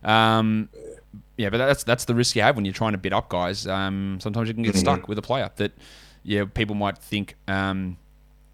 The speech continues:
Speaker 1: Jared's asking me how much higher would I have gone. Uh, no higher
Speaker 2: <laughs>
Speaker 1: at all.
Speaker 2: Yeah.
Speaker 1: Um, regretted that bid. All right, here he's much. Ooh, LaMelo Ball.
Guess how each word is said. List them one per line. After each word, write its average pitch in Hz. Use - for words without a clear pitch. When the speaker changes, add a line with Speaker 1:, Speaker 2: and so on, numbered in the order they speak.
Speaker 1:
Jared's 131
asking 117
me -
how 110
much 104
higher 101
would 98
I 95
have 95
gone. 113
Uh, 95
no 101
higher 95
Speaker 2:
<laughs> -
Speaker 1:
at 104
all. 101
Speaker 2:
Yeah. 98
Speaker 1:
Um, 101
regretted 104
that 101
bid. 104
All 117
right, 113
here 117
he's 117
much. 147
Ooh, 123
LaMelo 139
Ball. 107